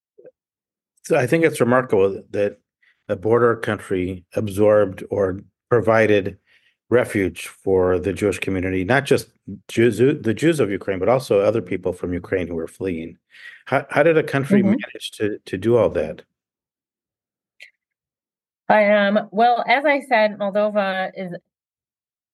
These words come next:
Speaker 2: a relatively poor country. So, um, it was certainly with a lot of outside financial support.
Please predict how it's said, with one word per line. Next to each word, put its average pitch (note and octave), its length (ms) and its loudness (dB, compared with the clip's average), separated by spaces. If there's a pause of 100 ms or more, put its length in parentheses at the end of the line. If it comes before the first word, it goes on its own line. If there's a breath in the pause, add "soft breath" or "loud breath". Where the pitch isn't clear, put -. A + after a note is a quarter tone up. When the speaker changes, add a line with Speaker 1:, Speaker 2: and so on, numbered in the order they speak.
(200)
Speaker 2:
a G3 80 0
relatively G#3 580 0
poor F3+ 640 0 (100)
country. E3+ 560 -2 (220)
So, F3+ 640 4
um, E3+ 1000 0 (160)
it G3 140 2
was F3 460 -2 (120)
certainly F#3 840 0 (200)
with F#3 440 0 (220)
a F3 100 2
lot F3 280 2
of E3 180 -4
outside E3 680 -2
financial E3 840 0
support. D#3+ 680 0